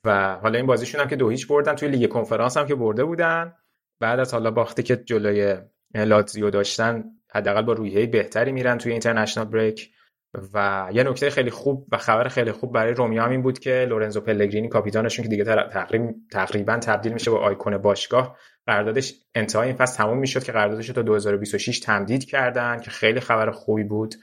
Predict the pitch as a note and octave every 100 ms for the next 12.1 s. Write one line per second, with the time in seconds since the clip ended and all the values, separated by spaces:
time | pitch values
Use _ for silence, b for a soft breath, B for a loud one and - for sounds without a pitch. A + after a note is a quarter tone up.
0 | b b _ G#2+ G#2+ G2+ A2 G#2 G#2+ G#2+
1 | G#2+ G#2 A2 A2 A2 B _ A2 G2+ F#2
2 | - B2 - - B2 B2 A#2 G2 - A#2
3 | A2+ B2 - A#2+ A2 G#2+ G#2+ A2+ A#2 A2
4 | G2 G2+ G#2+ A2 A2 G#2+ - F#2+ F#2+ G#2+
5 | G2+ G2+ G2 G#2 G#2 B B _ G#2 F#2
6 | - G#2 G#2 G2+ G#2 G2 F#2+ G2+ G#2 F#2
7 | F#2+ G2 F#2+ F#2 F2+ F2+ - F#2+ G2 G2
8 | - F#2+ F#2+ G2 - G2+ G2 F2+ F#2 F#2
9 | G2 - F#2+ F#2+ F2+ - G2+ G2+ G#2+ G#2
10 | G#2+ G2 F#2+ F#2 G2 G#2+ F#2+ - G2 G2
11 | G2 G2+ F2+ F2+ F2+ - - F#2 F2+ F2+
12 | F#2